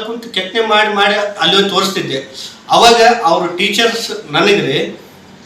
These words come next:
"ಈ ಓದು ಸಾಕು, ನೀನು ಕಲಾವಿದ ಆಗಬೇಕು" ಅನ್ನೋದು ಆಸೆ ಅವ್ರಿಗೆ ಭಾಳ ಇತ್ತು. ಹಂಗಾಗಿ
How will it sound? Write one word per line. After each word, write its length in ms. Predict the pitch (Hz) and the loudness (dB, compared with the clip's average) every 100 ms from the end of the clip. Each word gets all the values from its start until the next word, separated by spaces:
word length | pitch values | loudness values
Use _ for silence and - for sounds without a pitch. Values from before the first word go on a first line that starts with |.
| - - - - - - - - - - - | -20 -20 -20 -20 -20 -20 -20 -20 -20 -20 -12
"ಈ 160 | 170 196 196 190 185 185 - - - - - | -2 2 4 4 2 -2 -8 -12 -20 -20 -4
ಓದು 320 | 160 233 240 233 | 4 6 6 4
ಸಾಕು, 800 | 185 190 202 156 151 196 - - - - - 156 | 4 6 4 0 -4 -6 -8 -14 -20 -20 -8 0
ನೀನು 320 | 185 - - | 2 2 0
ಕಲಾವಿದ 400 | 180 214 247 233 | 4 4 4 4
ಆಗಬೇಕು" 920 | 208 196 226 214 - 151 214 226 233 | 6 6 6 2 0 2 4 4 2
ಅನ್ನೋದು 220 | 226 226 | 0 4
ಆಸೆ 340 | 180 180 - 220 | 4 4 4 2
ಅವ್ರಿಗೆ 280 | 208 - | 0 0
ಭಾಳ 160 | - 156 | 0 0
ಇತ್ತು. 280 | 151 151 - - - - - - - - - - | 0 -4 -10 -18 -20 -20 -20 -20 -20 -20 -20 0
ಹಂಗಾಗಿ 720 | 185 240 247 226 208 208 - | 2 6 4 4 0 -4 -8